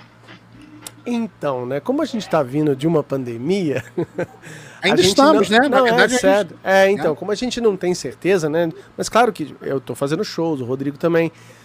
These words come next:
Speaker 1: Só que
Speaker 2: Uhum.
Speaker 1: isso não tava nos planos, porque geralmente é, né? Uma banda se forma e a galera já pensa em fazer show até antes de gravar o disco. Como a gente tava no momento mais acentuado e sem vacina, ainda sendo aquele caos total,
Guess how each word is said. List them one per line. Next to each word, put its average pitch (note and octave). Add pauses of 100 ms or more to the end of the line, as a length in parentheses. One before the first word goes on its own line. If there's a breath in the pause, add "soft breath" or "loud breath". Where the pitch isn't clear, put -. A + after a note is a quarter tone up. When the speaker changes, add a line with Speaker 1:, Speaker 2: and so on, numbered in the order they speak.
(100)
Speaker 1:
Só -
que F3+
Speaker 2:
Uhum. A3
Speaker 1:
isso A3
não A#3
tava D3+ (400)
nos D3
planos, E3+
porque -
geralmente A3+
é, D3+
né? C3+
Uma C#3
banda F3+
se F3
forma F3+ (260 loud breath)
e F3+
a F3
galera E3+
já F#3
pensa G3+
em F#3
fazer E3+
show F#3+
até F#3
antes G3
de G#3+
gravar F3+
o F3
disco. C3+ (360 loud breath)
Como B3
a A#3
gente A3+
tava F#3+
no F#3+
momento E3+
mais F3
acentuado D3 (500 soft breath)
e D3
sem F3
vacina, E3+
ainda E3+
sendo D#3+
aquele G#3
caos F3+
total, E3